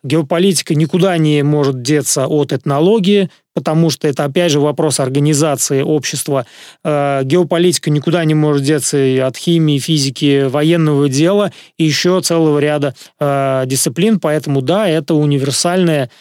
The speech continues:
э, междисциплинарная научная дисциплина, которая вот является, наверное,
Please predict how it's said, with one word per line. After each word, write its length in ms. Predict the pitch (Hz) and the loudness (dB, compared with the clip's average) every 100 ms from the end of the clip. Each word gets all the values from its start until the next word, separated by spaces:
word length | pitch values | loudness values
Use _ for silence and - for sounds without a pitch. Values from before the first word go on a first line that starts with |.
| - _ - | -20 _ -4
э, 340 | 139 131 127 | -2 0 0
междисциплинарная 1200 | 131 175 165 139 - 135 156 143 156 170 165 156 143 | 0 0 0 0 -2 -2 -2 0 0 0 0 0 0
научная 440 | 143 151 135 135 | 0 0 -2 -4
дисциплина, 580 | 123 110 135 170 185 202 | -4 -6 -6 -2 2 2
которая 500 | 143 127 160 165 151 | 0 -2 0 0 0
вот 280 | 127 143 - _ - - | -2 -4 -8 _ -20 -10
является, 580 | - 139 151 175 196 - | -2 0 2 0 -2 -2
наверное, 500 | 147 135 165 175 156 | 0 2 2 0 -2